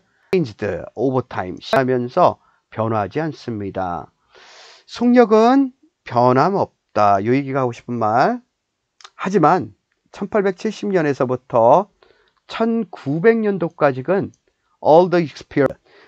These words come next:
모든 실험이 알아냈습니다. 뭐를? 속도를, 속도를. 어떤 속도를? That were too high.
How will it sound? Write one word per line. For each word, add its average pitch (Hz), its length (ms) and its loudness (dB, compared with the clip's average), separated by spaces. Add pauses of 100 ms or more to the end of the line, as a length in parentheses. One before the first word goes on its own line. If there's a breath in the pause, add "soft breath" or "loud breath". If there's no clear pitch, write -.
모든 240 840 2
실험이 196 600 -2 (300)
알아냈습니다. 143 1400 2
뭐를? 135 440 0 (560)
속도를, 226 840 0 (680)
속도를. 147 560 0 (760 soft breath)
어떤 214 720 2
속도를? 190 720 0
That 160 340 6 (200)
were 139 400 4 (160)
too - 220 -12
high. 117 240 0